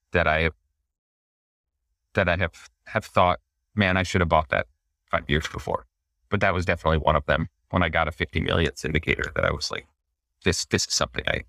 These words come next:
I should have bought five years ago." I actually, that was, you know, wh-, when I don't know which half of the recording it was in, but that, that period of time where I was working as a manufacturing engineer at one of the local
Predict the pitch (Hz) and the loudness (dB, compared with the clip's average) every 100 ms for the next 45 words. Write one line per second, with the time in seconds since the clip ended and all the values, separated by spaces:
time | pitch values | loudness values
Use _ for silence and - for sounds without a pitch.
0 | - - - - - - - - - - | -8 -2 -2 0 -4 -2 -6 -6 -8 -8
1 | - - _ _ _ _ _ _ _ - | -12 -20 _ _ _ _ _ _ _ -2
2 | 110 - 110 - 82 92 - - 90 90 | 0 0 -2 -2 -2 -2 -6 -2 0 0
3 | - - 101 98 90 82 73 92 90 87 | -6 -10 0 2 2 2 2 2 2 0
4 | _ _ _ _ _ _ _ _ _ _ | _ _ _ _ _ _ _ _ _ _
5 | _ _ _ _ 110 113 98 104 - 98 | _ _ _ _ 2 4 4 2 2 -2
6 | - - 87 - 98 92 87 - - 78 | -2 -8 -6 2 2 4 2 0 -2 -4
7 | - _ 90 - _ 87 - 90 - - | -4 _ 2 2 _ -2 0 -2 -2 0
8 | 98 87 85 - 87 85 80 80 82 78 | 2 2 0 0 2 4 4 4 0 -2
9 | - - 92 - 90 85 80 71 73 _ | -8 0 0 2 2 4 4 2 2 _
10 | _ _ 98 90 85 87 - 85 80 78 | _ _ 0 0 0 -2 0 2 2 4
11 | 80 80 - 85 82 76 78 - 80 | 6 6 4 2 2 2 0 -2 -8